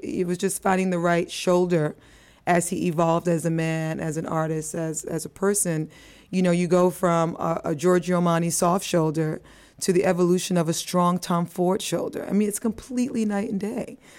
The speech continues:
Uh, you know, my, his first suit was a suit that I designed. It wasn't an Armani suit. It was some, because we hadn't gotten into the house of Armani just as yet. You know, we were in Jamaica shooting videos on boats. You feeling it? You know, and I was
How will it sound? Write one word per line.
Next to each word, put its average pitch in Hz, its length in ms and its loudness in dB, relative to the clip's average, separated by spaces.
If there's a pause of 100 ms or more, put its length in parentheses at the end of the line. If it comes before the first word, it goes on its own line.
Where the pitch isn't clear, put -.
(320)
Uh, - 40 2
you 202 120 6
know, 180 180 6
my, 202 180 4
his 220 180 4
first 226 340 2
suit 262 180 0
was 185 140 0
a 180 80 0
suit 202 220 -2
that 190 100 2
I 185 100 4
designed. 190 380 2
It 175 100 -2
wasn't 208 380 2 (360)
an 175 80 0
Armani 165 460 2
suit. 170 320 0
It 175 60 0
was 175 160 0
some, 185 200 0 (120)
because 180 260 0
we 196 440 -2
hadn't 196 240 0
gotten 196 260 0
into 202 140 -2
the 208 80 -8
house 220 340 -2
of 170 80 -2
Armani 156 420 -4
just - 280 -10
as - 120 -12
yet. - 220 -16 (720)
You 175 100 -2
know, 170 140 2
we 190 160 4
were 185 80 4
in 190 80 0
Jamaica 190 420 0
shooting 185 320 0
videos 185 420 4
on 175 120 0
boats. 180 320 2
You 151 80 -4
feeling 196 360 0
it? 202 320 -2 (440)
You 180 80 4
know, 165 160 4
and 165 120 2
I 175 120 4
was 180 240 0